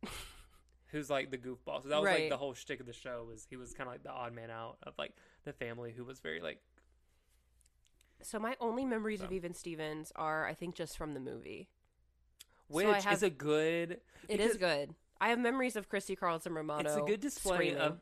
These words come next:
Speaker 2: it's a good display of the parents, actually, because in the actual show, the parents aren't that, they're really in the background.
Speaker 1: Yeah.
Speaker 2: Really in the
Speaker 1: Well, being
Speaker 2: background.
Speaker 1: a lawyer and a senator, like, that makes sense.
Speaker 2: Right, and 'cause the main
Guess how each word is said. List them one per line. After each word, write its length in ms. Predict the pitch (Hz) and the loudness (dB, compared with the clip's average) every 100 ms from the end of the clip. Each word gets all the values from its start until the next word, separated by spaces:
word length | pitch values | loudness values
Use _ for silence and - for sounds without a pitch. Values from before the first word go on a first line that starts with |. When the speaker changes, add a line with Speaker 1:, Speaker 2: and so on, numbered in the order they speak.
| - | -8
Speaker 2:
it's 140 | 170 | -4
a 40 | 180 | 0
good 180 | 180 185 | 0 0
display 400 | 247 - 180 165 | -4 0 2 2
of 160 | 131 | 0
the 80 | 123 | -4
parents, 480 | 135 123 120 139 - | -6 -6 -6 -12 -12
actually, 320 | - - - 156 | -14 -12 -12 -10
because 320 | 147 156 147 | -6 -6 -4
in 140 | 151 | -4
the 140 | 170 156 | -4 -2
actual 360 | 160 - 269 | -4 -4 -8
show, 160 | 247 170 | 0 0
the 100 | - | 0
parents 640 | - 170 214 - - - _ _ _ _ _ _ _ _ _ _ _ _ _ - | -4 -2 -2 -6 -12 -18 _ _ _ _ _ _ _ _ _ _ _ _ _ -4
aren't 340 | 131 147 156 - _ _ _ 143 | 0 0 -2 -12 _ _ _ -6
that, 360 | 127 127 - - _ _ _ _ _ _ _ _ _ _ _ _ 131 | -4 -2 -4 -10 _ _ _ _ _ _ _ _ _ _ _ _ -2
they're 160 | 151 | 0
really 520 | 139 143 151 147 135 | 0 2 2 2 0
in 100 | 135 | -2
the 340 | 127 127 123 147 _ _ _ | -2 -2 -2 -6 _ _ _
background. 560 | 131 120 - 151 151 151 _ _ | -8 -8 -6 -8 -10 -12 _ _
Speaker 1:
Yeah. 360 | - 180 165 165 - | 0 4 4 2 -2
Speaker 2:
Really 640 | 135 123 139 135 120 120 | -8 -2 0 0 -4 -10
in 60 | - | -2
the 60 | 269 | 0
Speaker 1:
Well, 80 | 262 | 4
being 200 | 370 330 | 6 6
Speaker 2:
background. 160 | 208 | 6
Speaker 1:
a 60 | 196 | 6
lawyer 360 | 180 180 196 180 | 6 4 6 4
and 100 | 160 | 4
a 160 | 151 - _ 165 196 - | -2 -8 _ -20 -20 -12
senator, 500 | - 208 151 131 123 | -4 -2 -2 -4 -6
like, 200 | 143 160 | -8 -4
that 240 | 156 - 143 | -6 -6 -8
makes 220 | - - | -12 -4
sense. 80 | 175 | 0
Speaker 2:
Right, 140 | 180 | 0
and 240 | 170 180 165 | 0 -4 -6
'cause 220 | 180 170 | -6 -2
the 100 | 175 | 0
main 560 | 165 165 185 202 180 | 2 2 2 -2 -6